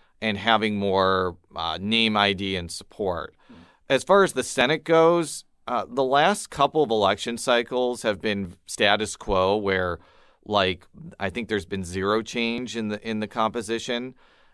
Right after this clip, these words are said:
Speaker 1: Um, there is a general consensus that whoever wins the Democratic primary in, uh, the nineteenth district seat, which now only includes Boone County, uh, that is gonna flip from Republican to Democrat. But I think that that game could be wiped out by,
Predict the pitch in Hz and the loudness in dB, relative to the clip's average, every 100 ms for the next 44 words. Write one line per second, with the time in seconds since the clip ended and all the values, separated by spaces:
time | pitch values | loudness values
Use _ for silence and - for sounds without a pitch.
0 | _ 104 104 101 120 120 113 110 107 92 | _ 0 0 2 2 2 2 2 0 -4
1 | 123 131 147 135 127 113 - 113 110 - | 0 2 4 2 -2 -8 -2 0 0 -2
2 | 110 92 - 104 95 95 107 107 117 113 | -2 -2 -2 0 2 0 -6 -6 -2 0
3 | 127 110 110 107 104 107 101 101 98 - | -2 -2 -2 -2 -4 -4 -2 -2 -2 -6
4 | 98 - 101 101 95 98 98 92 92 98 | -6 -6 -4 -2 -2 -4 -6 -8 -6 -6
5 | 92 92 - _ _ _ 101 95 92 87 | -6 -8 -14 _ _ _ 0 4 4 2
6 | 104 95 101 107 117 117 101 107 92 87 | 0 0 2 0 0 -6 -4 -4 -6 -8
7 | - 92 90 101 95 104 107 98 107 117 | -8 -8 -6 -8 -4 2 2 2 -2 0
8 | 110 101 - 104 82 104 98 98 98 98 | -2 -2 -4 -4 -4 -8 -8 -2 0 0
9 | 92 85 85 _ _ _ - 110 107 110 | -2 -8 -12 _ _ _ -6 -2 -2 4
10 | 139 139 131 139 113 - - 110 - 110 | 4 4 2 0 0 -2 0 0 2 0
11 | 98 95 107 95 107 95 98 101 90 104 | 0 -4 -6 -2 0 2 0 -4 -6 -6
12 | 92 95 92 - 95 87 85 _ _ 131 | -4 -2 -4 -6 -6 -6 -8 _ _ 4
13 | 139 160 185 170 143 147 104 123 123 123 | 4 4 4 4 4 2 2 0 0 -2
14 | - 135 110 104 101 104 - 117 117 113 | -4 -4 -2 -4 0 -2 0 0 0 0
15 | 104 90 90 | 2 4 2